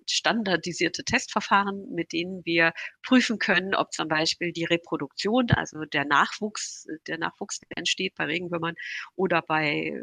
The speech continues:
äh, Springschwänzen oder anderen Bodenorganismen, ob der verstärkt oder verbessert wird oder verschlechtert wird.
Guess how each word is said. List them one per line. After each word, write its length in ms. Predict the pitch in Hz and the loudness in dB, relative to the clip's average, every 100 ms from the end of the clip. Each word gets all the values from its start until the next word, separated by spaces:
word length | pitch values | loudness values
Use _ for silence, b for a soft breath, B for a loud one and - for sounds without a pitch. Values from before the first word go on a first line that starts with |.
| 62 - | -12 -12
äh, 440 | - - - - | -10 -10 -10 -2
Springschwänzen 760 | - - 226 208 175 175 - 170 | 0 4 2 4 2 2 -2 -4
oder 480 | - 160 156 156 - | -2 0 0 0 -2
anderen 260 | 185 175 | 0 0
Bodenorganismen, 840 | 170 180 175 - 160 156 - 160 - B B B - | 0 -2 -2 -4 -4 -4 -6 -8 -8 B B B -4
ob 180 | 185 - | -4 0
der 280 | 170 170 170 B B _ _ _ - | 4 4 4 B B _ _ _ -4
verstärkt 640 | - 180 - 175 170 - 180 _ _ | 2 2 4 4 4 2 -10 _ _
oder 360 | 160 165 156 160 | -2 2 2 -2
verbessert 580 | - 180 165 175 208 - | -4 0 2 2 2 2
wird 260 | 180 185 - | 0 0 -4
oder 220 | 160 160 | -4 -4
verschlechtert 640 | - 165 160 156 156 156 | -6 -4 -2 2 0 0
wird. 200 | - - | -10 -12